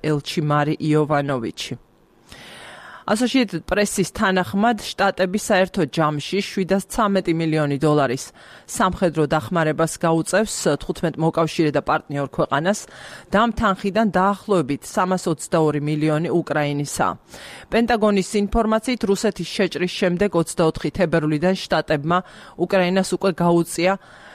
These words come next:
სამი მილიარდ ოთხასი მილიონი დოლარის სამხედრო დახმარება. პრეზიდენტმა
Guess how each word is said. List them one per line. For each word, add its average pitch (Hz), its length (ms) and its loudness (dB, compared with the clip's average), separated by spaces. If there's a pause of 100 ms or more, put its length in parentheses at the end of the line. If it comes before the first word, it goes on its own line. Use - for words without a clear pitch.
(400)
სამი 214 400 2
მილიარდ 202 320 2
ოთხასი 208 480 -2
მილიონი 175 480 2
დოლარის 170 480 2
სამხედრო 165 640 0
დახმარება. 156 640 -2 (680)
პრეზიდენტმა 202 420 2